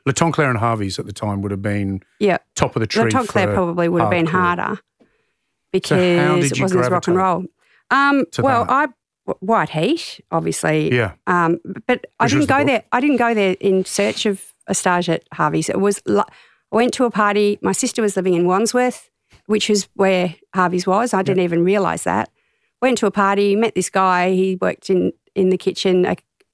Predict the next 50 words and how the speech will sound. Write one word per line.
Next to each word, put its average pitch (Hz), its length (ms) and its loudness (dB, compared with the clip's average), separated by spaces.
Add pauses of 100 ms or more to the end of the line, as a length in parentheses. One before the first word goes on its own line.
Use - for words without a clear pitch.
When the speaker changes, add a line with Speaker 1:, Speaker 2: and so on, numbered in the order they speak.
(260)
Speaker 2:
casually 180 420 0
at - 140 -6
Harvey's, 185 540 0
and 208 200 0 (340)
it 202 140 -2
was 233 200 0
just 196 300 0
luck. - 320 -4 (760)
And 180 320 2
I 196 220 2
was, 180 200 -2 (180)
oh, 185 200 0
I'd 185 160 2
always 170 380 0
had 160 180 0
a 160 60 -2
bit 165 160 0
of 160 100 0
a 156 280 0 (460)
axe - 280 -4
to 180 80 -2
grind 156 420 0
re 151 460 0 (400)
Marco 160 300 0
saying 156 300 0
women 156 240 2
in 151 120 0
kitchens, 156 760 -2
they're 160 180 0 (200)
too, 147 260 -2 (100)
they're 160 140 2
delicate 170 580 -2
and 165 160 0
they're 151 220 -2 (200)
Speaker 1:
Yeah, - 0 -
they 185 60 -2
don't 90 60 -2
Speaker 2:
cleaner, 196 220 2 (120)
Speaker 1:
belong - 120 -2
in - 40 -2
the 101 60 -2
Speaker 2:
cleaner 226 220 4
Speaker 1:
kitchen. 180 80 -2
Speaker 2:
creatures 170 640 0
and, 170 240 2
uh, 185 400 2
all 170 60 0
that - 180 -4
sort - 160 -6
of - 60 -12